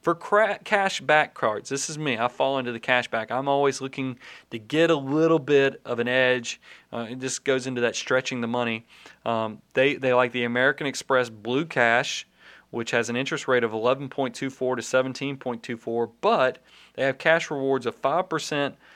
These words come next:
and one and a quarter on new purchases after charges of sixty-five hundred dollars a year. Below that, you'll get one percent and point five percent. So, um, I actually use the American Express Blue Cash for the business. Um,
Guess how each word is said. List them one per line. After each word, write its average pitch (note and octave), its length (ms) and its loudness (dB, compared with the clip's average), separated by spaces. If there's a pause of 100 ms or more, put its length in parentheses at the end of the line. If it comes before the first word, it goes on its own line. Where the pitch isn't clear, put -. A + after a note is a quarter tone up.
(240)
and A#2 360 -2
one C#3+ 180 2
and E3+ 100 0
a D3 40 -4
quarter D#3 420 2
on B2 160 -2
new E3 140 -4
purchases C3 580 -2
after B2+ 320 2
charges C#3+ 500 0
of A#2 140 -4
sixty-five C#3 800 -4
hundred B2+ 160 -4
dollars A#2 320 -2
a A2 40 -8
year. B2+ 300 -2
Below B2 380 0
that, B2 280 0
you'll A2+ 100 -8
get A#2+ 260 -4
one B2+ 240 -6
percent A#2 500 -6 (340)
and A2 140 -6
point A#2+ 340 -6
five C#3 300 0
percent. A2+ 360 -8
So, A2+ 260 0 (460)
um, A#2 220 -2
I F3 160 4
actually D#3+ 260 0
use C#3 200 -2
the C3+ 80 0
American B2+ 320 2
Express A#2+ 420 -2
Blue B2 360 -6
Cash A#2 340 0
for A2 220 -4
the G#2 80 -12
business. B2 540 -8 (520)
Um, A2 360 -6